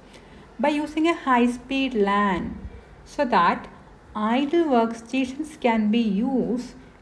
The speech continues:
to execute some jobs or processes of the users which are u-, logged into some other workstations. Okay.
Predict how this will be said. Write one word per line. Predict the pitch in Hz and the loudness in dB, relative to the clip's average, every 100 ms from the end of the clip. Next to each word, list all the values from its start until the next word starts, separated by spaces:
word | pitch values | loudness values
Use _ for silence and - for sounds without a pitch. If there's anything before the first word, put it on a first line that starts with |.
| - | -10
to | - 247 - | -6 -4 -2
execute | 226 233 294 - 320 330 - | -4 -4 -10 -6 -2 -2 -4
some | 311 262 190 | -2 0 2
jobs | 233 226 254 269 - - | 4 6 6 2 -6 -6
or | |
processes | 240 - 254 247 220 - - 160 240 - - - - - - - - - - | -4 4 4 4 0 -4 -6 -4 -4 -6 -18 -20 -20 -20 -20 -20 -20 -20 -10
of | - 247 247 | -2 -2 0
the | |
users | 302 302 339 339 330 339 | 0 2 0 0 0 0
which | - 247 247 | -2 -4 2
are | 247 | 4
u-, | 240 226 240 - | 4 0 -4 -6
logged | 220 220 285 277 | 0 2 2 2
into | 254 240 233 | 2 2 0
some | - 196 180 | -4 -4 -4
other | 175 175 269 | -6 -4 -2
workstations. | 269 180 - - 156 170 - - - - - - - - - - - - - - - - - | 0 -2 -4 -12 -12 -12 -12 -14 -14 -16 -18 -20 -20 -20 -20 -20 -20 -20 -20 -20 -20 -20 -20
Okay. | - 214 | -14 -14